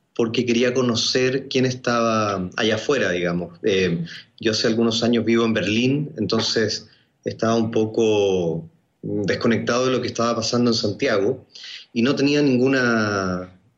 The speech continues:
ninguna, ningún conocido transgénero, ningún amigo trans. Entonces, eh,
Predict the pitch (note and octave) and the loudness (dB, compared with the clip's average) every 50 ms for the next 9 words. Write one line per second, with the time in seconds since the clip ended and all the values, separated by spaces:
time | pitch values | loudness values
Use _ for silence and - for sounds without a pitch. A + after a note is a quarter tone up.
0 | _ _ _ - - A#2 G#2+ G#2 G#2 A#2+ B2+ B2+ A#2+ A#2 A#2+ A#2 - B2 A#2 A2 | _ _ _ -8 -4 -2 -2 0 2 2 2 4 4 4 2 2 0 2 2 2
1 | B2+ D3 - D3 C3+ B2 - - D3+ D3+ C#3+ - C3 A#2+ A#2 - - G#3 G3 B2+ | 2 2 2 0 0 0 0 0 0 0 0 0 0 -2 -2 -2 0 0 0 0
2 | - - - - - _ - - - - - - _ _ - A#2 A#2 B2 B2+ - | -2 -4 -6 -12 -18 _ -20 -20 -20 -20 -20 -20 _ _ 0 2 2 2 4 2
3 | D3 D3 C#3+ C3 - D#3 E3 B2+ G#2 F2+ - - - A2+ G#2+ - B2 B2+ B2+ - | 2 2 2 0 0 -2 -2 -2 -2 -2 -2 -2 -2 -2 0 0 0 0 0 0
4 | - C#3 C3 A#2+ A#2 A2 G#2+ G#2+ G#2 G2+ G2 F#2+ F#2 F2+ F2+ F#2 F#2 - | 0 0 0 2 2 2 4 4 2 2 2 2 0 0 -2 -4 -6 -10